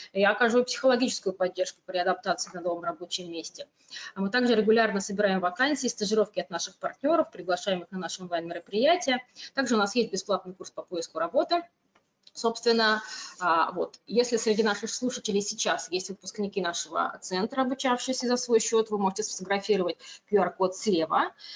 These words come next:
а, записаться на карьерную консультацию. Когда я закончу, я направлю все ссылочки в чат, а, чтобы было удобно, кому удобно именно по ссылочкам. А, кроме того, если вы,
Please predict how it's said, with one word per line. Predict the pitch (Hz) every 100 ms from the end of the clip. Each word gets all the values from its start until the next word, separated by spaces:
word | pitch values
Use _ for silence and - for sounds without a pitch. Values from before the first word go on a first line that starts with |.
| - -
а, | 196 196
записаться | 226 214 220 214
на | 202
карьерную | 226 226 208 202
консультацию. | 214 208 220 208 185 202
Когда | 214 202 220
я | 214
закончу, | 220 269 247 214
я | 214 214
направлю | 214 214 220 208
все | 208 220
ссылочки | - 208 190 -
в | 214
чат, | 220 208 - _ _ - - -
а, | - 185 170 165 170
чтобы | - 190
было | 185 185
удобно, | 196 202 185 185 180
кому | 196 190
удобно | 185 196 185
именно | 185 185
по | 175
ссылочкам. | 175 - 170 170 - 196 - - -
А, | 185 -
кроме | - 247 302 311
того, | 269 196 180
если | 214 247 262
вы, | 220 165 160